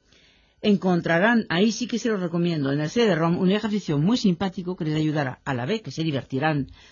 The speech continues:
colocando al manigote, a interiorizar el rompecabezas de los artículos que han de emplear en el caso de países, género masculino y femenino. Bien. Es difícil, en efecto, llegar a automatizar "je vais au Chili"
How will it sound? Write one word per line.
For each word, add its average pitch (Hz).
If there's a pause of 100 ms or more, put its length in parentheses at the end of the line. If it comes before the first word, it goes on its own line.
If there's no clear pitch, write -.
colocando 170
al 143
manigote, 202 (560)
a 208
interiorizar 220
el 208
rompecabezas 185
de 202
los 156
artículos 165
que 165
han 147
de 139
emplear 139 (240)
en 165
el 147
caso 175
de 185
países, 170
género 160
masculino 160
y 170
femenino. 127 (140)
Bien. 156 (920)
Es 240
difícil, 277
en 175
efecto, 254
llegar 202
a 143
automatizar 220 (840)
"je 160
vais 190
au 170
Chili" 220